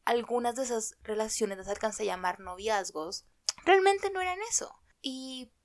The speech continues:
ah, eso es el tema de los títulos y etiquetas, no vamos a entrar ahí, pero ¿por qué digo que es encaprichamiento en vez de enamoramiento? Porque nos enamoramos de la idea de que esa otra persona nos va a dar algo o va a ser una imagen o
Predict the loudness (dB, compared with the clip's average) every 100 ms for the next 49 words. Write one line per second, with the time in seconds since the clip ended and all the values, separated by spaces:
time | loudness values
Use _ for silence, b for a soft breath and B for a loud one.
0 | _ -2 2 2 2 2 4 6 6 6
1 | 6 4 0 -4 -4 -2 -2 -4 -8 -10
2 | -4 -4 -4 0 0 0 -2 -4 -4 -2
3 | -2 -4 -6 -6 -4 -6 -4 -2 0 -2
4 | -6 -4 -4 -6 B B B B 2 2
5 | -2 -4 -2 -2 -2 -4 -4 -4 -4 -10
6 | -10 -10 -8 -6 -4 -4 -4 -4 -6 -8
7 | -14 -16 -20 -20 B B B 0 0 0
8 | -6 -6 -4 0 0 0 -2 0 0 0
9 | -4 -2 0 2 0 0 0 2 0 0
10 | -2 -2 -2 0 0 0 0 -2 -2 -4
11 | -2 -2 0 -2 -4 -6 -6 -8 -8 2
12 | 4 6 4 0 0 2 6 6 6 2
13 | 0 2 4 4 4 0 0 -4 2 4
14 | 4 0 -6 0 2